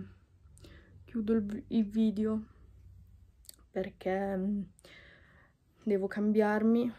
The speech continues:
Infatti sono vestita così, con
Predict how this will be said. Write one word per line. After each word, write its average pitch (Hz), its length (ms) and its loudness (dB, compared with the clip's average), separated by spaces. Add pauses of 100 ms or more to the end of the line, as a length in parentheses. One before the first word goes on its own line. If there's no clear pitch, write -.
(160)
Infatti - 380 -10
sono 190 260 -12
vestita 190 540 -10 (1080)
così, 196 440 -6 (420)
con 196 360 -8